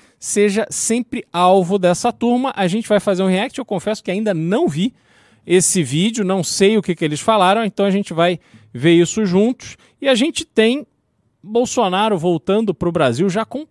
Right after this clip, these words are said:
passagem comprada, passagem tá na mão. Então agora parece que ele vai voltar mesmo. O que isso representa? O que vai ser de Bolsonaro agora que a direita parece ter resgatado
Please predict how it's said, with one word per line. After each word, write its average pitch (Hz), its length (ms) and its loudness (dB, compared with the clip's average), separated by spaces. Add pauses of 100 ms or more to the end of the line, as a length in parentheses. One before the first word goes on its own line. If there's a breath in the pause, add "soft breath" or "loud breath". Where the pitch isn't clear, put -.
(140)
passagem 226 580 -2
comprada, 175 680 -2
passagem 185 480 -6
tá 226 160 -8
na 240 120 -8
mão. 196 580 2 (300 soft breath)
Então 143 140 -4
agora 151 340 2
parece 196 800 2 (100)
que 185 160 0
ele 190 200 4
vai 190 180 -2
voltar 190 500 -6
mesmo. 165 600 4
O 117 40 -6
que 233 220 -4
isso 247 220 -4
representa? 160 920 0 (380 soft breath)
O 165 100 -2
que 220 220 -2
vai 214 300 2
ser 220 320 0
de 202 100 -4
Bolsonaro 180 800 2 (300 soft breath)
agora 196 640 4 (140)
que 247 400 2 (1300)
a 233 80 2
direita 233 640 4
parece 226 760 2
ter 208 340 2
resgatado 202 1080 2